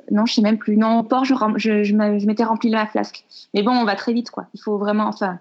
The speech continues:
je, je prends pas le temps de regarder ce qu'il y a à ravito. Je, vite, euh, mes flasques sont prêtes et puis hop, je la remplis ou on m'en donne une et puis c'est reparti, quoi. Mais, euh, mais j'ai eu la chance d'être ravitaillée, ouais, correctement. Enfin, en tout cas, on me donnait tout ce que j'avais besoin au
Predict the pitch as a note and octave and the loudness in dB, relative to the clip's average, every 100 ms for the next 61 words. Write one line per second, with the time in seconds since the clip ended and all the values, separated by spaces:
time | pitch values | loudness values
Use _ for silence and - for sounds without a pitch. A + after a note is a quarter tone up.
0 | - - F#3+ F#3 - A3+ A3 G#3+ G#3 A#3+ | -10 -8 -8 -8 -4 -2 0 0 0 0
1 | A3+ G#3 G3+ G#3+ - G3 G#3 G3+ G#3 A#3+ | 0 0 0 -2 -6 -8 -4 -4 -2 -2
2 | A#3+ G#3+ G3 F#3+ F#3+ A#3 - G3+ F3+ - | 0 0 -2 -2 0 -2 -2 -2 -2 -6
3 | - - - G#3+ G#3 A#3 - A3+ G#3+ A#3 | -18 -10 -2 0 0 -2 -2 -2 0 -2
4 | A3+ A3 G3+ A3+ A3+ - G#3+ G3 G3 G#3+ | -2 -4 -4 -4 -4 -2 0 0 -2 0
5 | A#3 B3+ A#3+ G#3+ G#3 G#3 G#3 G#3 A#3 A#3 | 2 2 2 0 0 0 0 2 2 0
6 | F#3+ - F#3+ - F#3+ - G3+ F#3 - - | -2 -6 -8 -6 -8 -10 -12 -12 -16 -20
7 | - - - G3+ F#3+ F#3 F#3 F3+ F3+ F3+ | -20 -14 -4 -2 0 0 0 0 0 0
8 | G3 G3 A3 G#3+ - A#3+ A3 G#3 G#3+ _ | 0 2 2 0 0 0 0 -2 -4 _
9 | A3 - G#3+ A3 A3+ A3 F#3+ A3+ G#3 G#3 | -18 -10 -4 0 0 0 -2 -2 -2 -4
10 | - G3+ G#3+ G3+ - F3+ F3+ - G#3+ G3 | -4 0 0 -2 -4 -4 -6 -4 -2 0
11 | G3 - G3+ G3+ G3+ G#3 G#3+ - - A3 | -2 -2 0 0 2 2 0 -4 -4 -2
12 | G3+ G3 G3 F#3+ F#3+ G#3+ G#3+ G3 F#3 | 0 0 -2 -4 -2 0 0 0 -4